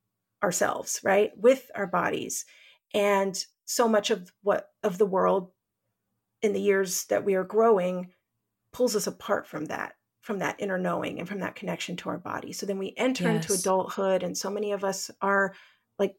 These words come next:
Speaker 1: pretending like we don't even know what it really means to be adults, or really it means to have sex or to ha-, be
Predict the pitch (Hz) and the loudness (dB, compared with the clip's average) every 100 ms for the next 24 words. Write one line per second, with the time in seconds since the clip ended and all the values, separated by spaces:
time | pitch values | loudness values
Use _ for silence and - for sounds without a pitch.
0 | _ 226 220 220 208 208 208 202 196 185 | _ -6 -2 -2 0 0 -2 -4 -4 -2
1 | 202 202 202 196 190 202 202 190 208 208 | -2 -2 0 2 2 2 0 0 -2 -4
2 | 196 185 196 202 - 196 208 185 - 196 | -6 -6 -4 -4 -2 2 4 2 0 -4
3 | 190 202 202 196 220 220 - - 208 190 | 0 2 2 2 0 -2 -4 -2 0 2
4 | 190 - - - - - 233 190 - - | 0 -6 -6 -2 0 4 4 4 0 -6
5 | - 190 185 196 185 202 208 | -4 -6 -4 -6 -6 -6 -6